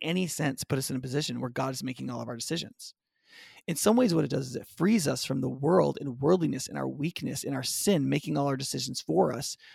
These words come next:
like we're, you know, like, just dogs, like, trying to find a place to lick more bacon. And, like, it makes us deeper, like, more structured individuals where we care about a larger will relative to reality, God's will.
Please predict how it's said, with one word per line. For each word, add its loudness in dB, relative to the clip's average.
like 2
we're, 2
you -2
know, -2
like, -6
just -6
dogs, 6
like, 0
trying 2
to -6
find 2
a -2
place -2
to -6
lick -2
more 2
bacon. -2
And, 4
like, 4
it 4
makes 2
us -2
deeper, 0
like, -2
more -4
structured -4
individuals -2
where -2
we -4
care -2
about 0
a -2
larger -2
will -2
relative -4
to -8
reality, -6
God's -2
will. -8